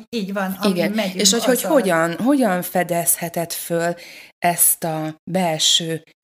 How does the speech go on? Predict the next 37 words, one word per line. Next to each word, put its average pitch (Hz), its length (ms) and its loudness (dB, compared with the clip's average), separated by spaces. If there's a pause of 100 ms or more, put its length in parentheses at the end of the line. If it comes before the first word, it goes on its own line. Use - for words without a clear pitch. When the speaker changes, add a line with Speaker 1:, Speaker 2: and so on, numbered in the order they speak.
(120)
Speaker 2:
energiádat, 165 840 0
ami 170 200 -2
téged 165 640 0
vezérel, 160 560 0
mint 160 220 -2
egy 170 180 -2 (300)
belső 190 340 2
iránytű, 170 500 0
és 170 120 -2
nekem 185 280 -2
ebben 196 300 0
óriási 165 400 0
hozzájárulás 165 720 -2
volt. 175 200 -2 (240)
És - 100 0
akkor 196 120 0
megint 208 200 0
az 170 120 -2
Access-hez, 170 560 -4 (380)
ö, 170 160 -2
kanyarodok 175 420 -2
vissza, 185 240 -2
ez 175 160 -2
a 180 100 2
lehetőségek 180 560 -2
szimfóniája, 165 760 -4
hogy 170 100 -2
én 180 140 -2
például 196 260 0 (300)
itt 294 200 -2
kértem 175 380 -2
először 175 400 2
egy 170 120 -2
ilyen, 165 320 0
ö, 165 300 -4
kezelést, 160 520 -2
hogy, 165 160 -6